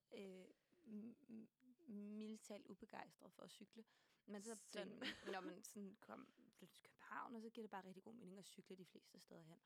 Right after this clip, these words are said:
Speaker 1: Og så bliver jeg også meget sådan her, "Lad os gøre det her, og så, så, så, så, altså, lad os gøre det så effektivt som muligt. Lad mig komme fra A til B, så hurtigt som muligt."
Speaker 2: Ja.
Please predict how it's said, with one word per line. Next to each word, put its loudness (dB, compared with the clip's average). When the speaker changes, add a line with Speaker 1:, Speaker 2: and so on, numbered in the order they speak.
Speaker 1:
Og 4
så 8
bliver 6
jeg 8
også 2
meget 4
sådan 2
her, 2
"Lad 2
os -2
gøre 2
det 0
her, 4
og 2
så, -4
så, 0
så, 0
så, -2
altså, 0
lad -6
os 0
gøre 8
det 6
så 2
effektivt 2
som 0
muligt. 2
Lad 4
mig 0
komme 0
fra 0
A 2
til -2
B, 0
så -6
hurtigt 4
som 0
muligt." -2
Speaker 2:
Ja. 4